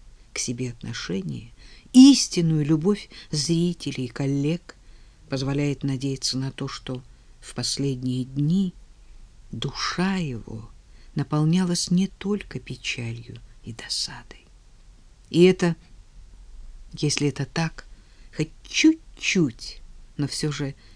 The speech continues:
смягчает чувство горечи от потери такого редчайшего и красивого человека.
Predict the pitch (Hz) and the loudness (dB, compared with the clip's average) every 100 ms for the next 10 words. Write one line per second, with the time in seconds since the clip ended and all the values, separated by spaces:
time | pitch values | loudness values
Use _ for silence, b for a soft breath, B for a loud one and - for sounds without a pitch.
0 | b b - - - 214 208 - - - | b b -8 -4 4 4 4 -6 -4 -4
1 | 120 113 110 - - - - - - - | -4 -6 -10 -18 -20 -20 -20 -20 -20 -20
2 | - - - 196 - - 143 135 127 165 | -20 -4 -2 -2 -4 -4 -4 -4 2 4
3 | 208 180 - - 170 165 - - - - | 6 4 -2 -8 -8 -10 -18 -20 -20 -20
4 | - - - 139 131 160 147 151 147 - | -18 -10 -6 -4 0 0 0 -4 -6 -2
5 | 226 202 b b b - 151 156 - - | 0 -2 b b b -4 -2 -2 -6 -6
6 | - 196 214 196 - - 113 117 113 - | 0 0 0 -2 -6 -10 -10 -14 -18 -20
7 | - - 135 - 131 - - 170 151 147 | -20 -12 -10 -8 -6 -4 -2 -4 -6 -12
8 | 143 - - - - - - 135 - 107 | -14 -16 -20 -20 -20 -12 -10 -10 -12 -16
9 | - - | -16 -18